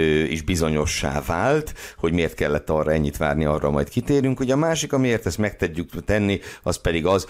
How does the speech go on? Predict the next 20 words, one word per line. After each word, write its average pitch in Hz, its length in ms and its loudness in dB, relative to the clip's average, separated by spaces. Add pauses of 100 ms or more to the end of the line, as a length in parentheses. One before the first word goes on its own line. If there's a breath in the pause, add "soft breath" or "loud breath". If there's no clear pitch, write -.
(140 loud breath)
hogy 92 200 0
ezúttal 87 500 2
nem 85 280 0
keltél 80 520 0
útra, 82 320 0
hanem 76 260 2
itt 82 160 -2
maradtál 73 440 0
és 76 100 -4
itthonról 78 440 0
követted 80 480 -2
az 76 120 0
eseményeket, 78 840 0 (260 loud breath)
de 95 240 2
azt 95 160 0
hiszem, 90 280 0
nyugodtan 85 400 0
fogalmazhatunk 82 800 0
úgy, 90 160 0
hogy 82 220 0